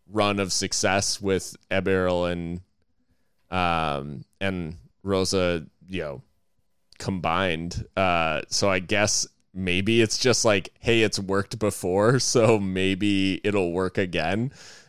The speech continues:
Um, and obviously it's been, it was start stop in the most intense way, where it was start with a win over Borussia Dortmund and a convincing one at that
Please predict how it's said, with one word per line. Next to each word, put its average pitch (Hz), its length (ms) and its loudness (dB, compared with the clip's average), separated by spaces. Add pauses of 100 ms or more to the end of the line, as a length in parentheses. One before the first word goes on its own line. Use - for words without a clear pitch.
(160)
Um, 82 640 0 (1000)
and 107 120 0
obviously 98 540 2
it's 92 160 -2
been, 90 500 -2 (1080)
it 120 80 4
was 113 400 2
start - 500 2
stop 120 480 2
in 104 140 2
the 101 80 2
most 98 340 0
intense 98 440 -2
way, 92 260 2
where 87 240 0
it 78 80 -4
was 87 420 -2
start 120 600 2 (120)
with 101 180 -2
a 101 80 2
win 101 240 0
over 92 560 0 (260)
Borussia 98 360 -2
Dortmund 87 800 -4 (320)
and 95 120 -2
a 92 60 -2
convincing 101 600 -2
one 92 140 -2
at 87 140 -4
that 92 380 2